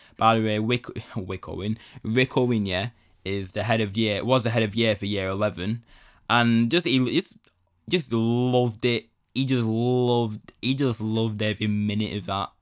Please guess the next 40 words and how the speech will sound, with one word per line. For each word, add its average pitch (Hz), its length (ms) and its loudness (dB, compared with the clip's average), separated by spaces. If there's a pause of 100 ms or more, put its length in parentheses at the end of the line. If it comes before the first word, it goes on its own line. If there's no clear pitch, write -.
of, 98 260 -6
of 101 220 -8
being 101 220 -4
head, 98 360 -8
head 98 160 -6
of 101 60 -4
year, 98 320 -4
being 98 200 -4
a 95 60 -6
teacher. 95 440 -8 (260)
Mister 113 340 -2
Owen, 104 420 -2 (260)
Rick 104 200 -6
Owen, 104 300 -2
do 101 80 -10
you 110 80 -6
know 107 60 -2
what 104 60 -2
I - 20 -4
mean? 107 300 -2 (260)
Anyway, 160 340 4
Rick 113 440 0
waltzes 117 460 0
on 110 140 2
in, 165 120 2
doesn't 165 180 0
he? 147 120 -4 (260)
Comes 139 200 0
into 120 220 0
Arnold's 110 320 2
room. 120 380 0 (280)
Arnold's 160 380 4
there 151 180 2
smoking 160 380 -2
a 120 60 2
cigar 117 460 0
out 135 140 2
the 180 140 6
<laughs> - 0 -
window. 180 640 6